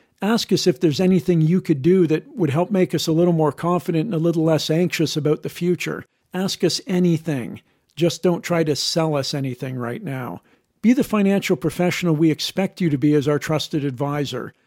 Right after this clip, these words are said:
Then, when we finally emerge from however many phases this pandemic throws and we all get vaccinated, you'll have earned the right to sell, and we will reward you for your patience.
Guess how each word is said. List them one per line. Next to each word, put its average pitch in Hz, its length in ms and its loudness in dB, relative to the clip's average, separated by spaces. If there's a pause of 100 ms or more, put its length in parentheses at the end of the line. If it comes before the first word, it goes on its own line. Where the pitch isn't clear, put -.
(140)
Then, 156 480 0 (160)
when 160 160 2
we 160 100 4
finally 208 440 2
emerge 175 400 2
from 156 240 0
however 190 400 4
many 180 220 4
phases 160 500 4
this 156 160 0
pandemic 160 580 -8
throws 170 540 0 (340)
and 160 140 4
we 156 120 8
all 175 140 6
get 160 200 2
vaccinated, 156 840 -2 (300)
you'll 170 200 4
have 160 140 4 (100)
earned 180 520 2 (160)
the 165 120 2
right 147 320 0
to - 80 -6
sell, 156 520 -4 (240)
and 170 480 2 (220)
we 175 180 4
will 175 240 6
reward 160 460 4
you 156 100 4
for 156 180 -2
your 147 140 0
patience. 151 680 -6